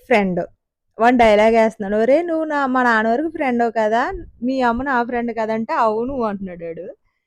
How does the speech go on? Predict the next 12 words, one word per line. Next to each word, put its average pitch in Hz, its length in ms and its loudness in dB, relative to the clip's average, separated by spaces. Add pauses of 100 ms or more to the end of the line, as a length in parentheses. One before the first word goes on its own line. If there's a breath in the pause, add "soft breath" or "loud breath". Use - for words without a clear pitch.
(300)
ఇలా 220 220 0
కిందకి 214 540 -4
మా 214 140 -2
అన్నయ్య 196 240 -4
పిలిచాడు, 208 380 -4
మా 214 80 -4
చిన్నన్నయ్య 202 420 -6
పిలిచాడు 202 320 -8
అని 190 140 -8
చెప్పి 185 260 -8
వచ్చేసాము. 202 680 -4 (320)
ఇంకా 185 260 -10